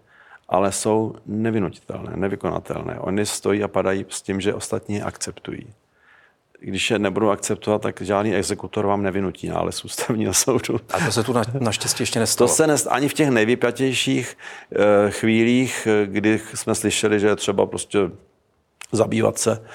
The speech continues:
Speaker 1: zabývat se kompetencemi Ústavního soudu, rozumějme, omezit je, eh, až po to, že si třeba, eh, také mnozí uvědomili, že je docela důležité, kdo na tom Ústavním soudu je, A snaži-, snahy, a vidíme to zase, to není žádná česká specialita.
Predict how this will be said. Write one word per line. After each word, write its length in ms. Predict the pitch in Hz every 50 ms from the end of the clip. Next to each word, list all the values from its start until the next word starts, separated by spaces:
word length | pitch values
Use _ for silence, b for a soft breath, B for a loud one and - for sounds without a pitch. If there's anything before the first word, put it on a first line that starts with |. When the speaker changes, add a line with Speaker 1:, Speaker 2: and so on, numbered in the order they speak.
| B B B B B B
Speaker 1:
zabývat 640 | 107 95 101 101 95 92 104 104 101 101 98 95 -
se 220 | - - 104 95
kompetencemi 680 | 92 107 107 107 117 131 - 131 127 123 - 135 123 120
Ústavního 440 | 120 - - - 117 104 113 113 110
soudu, 480 | - 117 113 110 117 117 110 107 - - - - -
rozumějme, 560 | 98 101 90 101 101 107 107 104 104 104 -
omezit 560 | - - - 101 101 101 98 107 101 - -
je, 280 | 113 113 117 123 127 123 B B B B B B B B B B B -
eh, 280 | - 107 107 104 104 - -
až 180 | - 120 -
po 160 | - - 143 139
to, 140 | - 151
že 120 | 135 139 131
si 180 | - - 147
třeba, 640 | 135 - - 139 123 123 131 131 131 127 120 110 - - -
eh, 600 | 64 - 101 104 104 101 101 101 87 82 87 98
také 280 | 104 107 - - 123 117
mnozí 280 | 117 117 104 104 123
uvědomili, 440 | 113 113 110 110 113 113 117 117 117
že 80 | 107 120
je 40 | 117
docela 260 | 113 113 - 131 123
důležité, 760 | 104 98 98 95 90 90 90 101 90 - - 95 95 95 104 110
kdo 200 | 101 95 98 98
na 80 | 98
tom 160 | 98 - 104 107
Ústavním 420 | 104 - - 113 107 104 110 104
soudu 380 | - - - 110 107 110 113 110
je, 220 | 104 87 87 - - - - 139 - b b b b b b b b _ - -
A 60 | -
snaži-, 320 | - - 107 98 92 113 90
snahy, 440 | - - 110 104 101 110 117 117 104
a 140 | - 110 110 -
vidíme 320 | 104 107 101 113 113 113 113
to 80 | 113
zase, 220 | 113 107 - 131 113
to 100 | - 113
není 280 | 113 107 113 117 107
žádná 340 | 92 101 101 98 101 107 104
česká 360 | - - 101 - - 104 104
specialita. 600 | 101 - - 98 - - 110 107 110 107 117 101